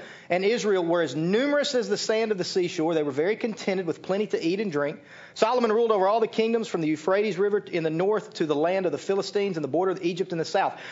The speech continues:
The conquered people of those lands sent tribute money to Solomon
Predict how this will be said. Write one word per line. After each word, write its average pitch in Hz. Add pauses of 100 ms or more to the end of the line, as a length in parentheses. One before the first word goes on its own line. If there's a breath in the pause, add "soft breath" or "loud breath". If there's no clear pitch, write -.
(120 loud breath)
The 170
conquered 254
people 226
of 143
those 180
lands 190
sent 165
tribute 285
money 151
to 147
Solomon 139